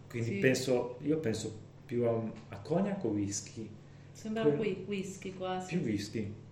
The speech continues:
Speaker 1: Turbato.
Speaker 2: Sì, stavo dicendo la stessa
Speaker 1: <laughs>
Speaker 2: cosa. Ho una certa esperienza, non perché lo bevo,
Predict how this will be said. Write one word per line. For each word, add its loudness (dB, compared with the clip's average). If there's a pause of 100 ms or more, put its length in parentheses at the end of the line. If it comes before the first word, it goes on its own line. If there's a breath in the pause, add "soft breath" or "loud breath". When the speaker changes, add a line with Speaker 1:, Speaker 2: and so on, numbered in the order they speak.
(220)
Speaker 1:
Turbato. 2
Speaker 2:
Sì, 0
stavo 8
dicendo 8
la 8
stessa 6
Speaker 1:
<laughs> 2
Speaker 2:
cosa. 2
Ho 12
una 12
certa 12
esperienza, 8
non 12
perché 10
lo 12
bevo, 10